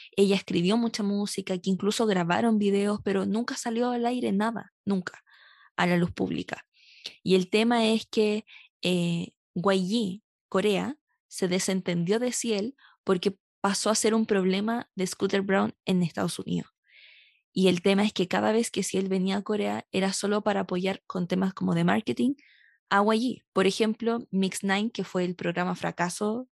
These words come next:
co-, copia de, de Produce, eh, one oh one, em, Ciel participó como jueza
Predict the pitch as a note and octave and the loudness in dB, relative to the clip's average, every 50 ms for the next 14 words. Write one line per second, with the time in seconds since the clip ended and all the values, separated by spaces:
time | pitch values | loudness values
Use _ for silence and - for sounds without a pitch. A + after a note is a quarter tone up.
0 | _ - - - _ - G#3 G3 F#3+ - G#3+ G3 F#3+ F#3+ F#3+ F#3 F#3 F3+ F3+ F3 | _ -20 -20 -18 _ 0 0 2 2 2 2 2 4 4 4 4 4 2 2 0
1 | E3+ - - - - - - _ _ F3+ F3 - F3+ F3+ F3+ F#3 F#3+ F#3+ - - | -2 -6 -12 -20 -20 -20 -20 _ _ -4 -2 0 2 2 2 2 2 0 -2 -4
2 | - - F3+ F3 E3+ F3 F#3+ F#3+ F3+ F3 F3 F3 F3 F#3 A3+ D#4+ - _ _ _ | -8 -6 -6 -4 -4 -2 -2 0 0 0 0 0 0 0 0 -2 -6 _ _ _
3 | _ _ _ _ _ _ _ _ _ _ _ _ _ _ - F3 F3+ F3 E3+ E3 | _ _ _ _ _ _ _ _ _ _ _ _ _ _ -2 0 2 2 4 2
4 | D#3+ D#3+ D#3+ D#3 D#3 D#3 D#3+ D#3 E3 E3 - _ _ _ - - _ - - - | 2 2 0 0 0 -2 -4 -4 -6 -8 -10 _ _ _ -20 -20 _ -10 -6 -2
5 | - G3+ G3 G3+ G#3 - - G#3 G3 - G3+ - - F#3+ - F#3 F#3 F#3+ - G3 | 2 4 4 4 2 2 0 0 0 0 -2 -2 -2 -2 0 0 -2 0 0 0
6 | F#3+ F#3 F3 - - F3 E3 E3+ - - - - - | -2 -2 -2 -2 -2 -2 -2 -2 -4 -8 -10 -14 -14